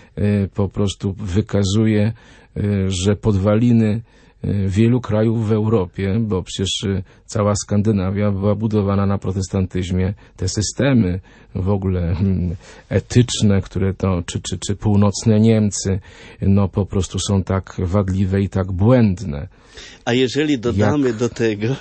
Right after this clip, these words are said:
Speaker 1: Tak.
Speaker 2: jeszcze, drogi ojcze Jacku,
Speaker 1: Tak.
Speaker 2: że i o tym piszą sami protestanci, to przepraszam, to nie jest moja interpretacja, ja też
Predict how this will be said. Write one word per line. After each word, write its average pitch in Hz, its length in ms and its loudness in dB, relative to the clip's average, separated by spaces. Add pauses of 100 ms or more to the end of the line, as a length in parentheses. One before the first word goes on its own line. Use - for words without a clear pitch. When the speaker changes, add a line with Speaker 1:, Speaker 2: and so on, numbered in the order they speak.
Speaker 1:
Tak. 139 480 2
Speaker 2:
jeszcze, 127 360 0
drogi 127 360 0
ojcze 123 320 0
Jacku, 113 400 0
Speaker 1:
Tak. - 100 4
Speaker 2:
że 104 260 -2 (640)
i 143 120 4
o 156 100 2
tym 151 240 -2
piszą 143 380 -2
sami 156 400 0
protestanci, 113 880 -6
to 151 180 -2
przepraszam, 131 600 -4
to 165 120 -4
nie 170 180 -2
jest 123 260 -4
moja 123 340 -2
interpretacja, 110 1000 -6 (280)
ja 123 280 2
też 202 220 -2